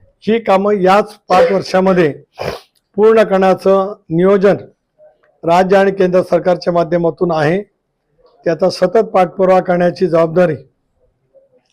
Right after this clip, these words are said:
खासदार या नात्याने माझी त्या ठिकाणी निश्चितपणे राहील. पर्यटनावरती आधारित असलेले रोजगार वाढवण्यासाठी सुद्धा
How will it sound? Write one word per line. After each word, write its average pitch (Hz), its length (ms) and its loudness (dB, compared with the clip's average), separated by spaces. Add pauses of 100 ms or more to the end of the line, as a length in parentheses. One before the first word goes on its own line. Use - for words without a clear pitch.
(120)
खासदार 165 340 0
या 180 120 2
नात्याने 175 420 0 (720)
माझी 160 400 0
त्या 185 180 2
ठिकाणी 175 360 -2
निश्चितपणे 160 600 -4
राहील. 170 240 0 (1900)
पर्यटनावरती 196 680 2
आधारित 185 420 4
असलेले 190 380 2
रोजगार 180 440 0
वाढवण्यासाठी 180 760 0
सुद्धा 175 320 -2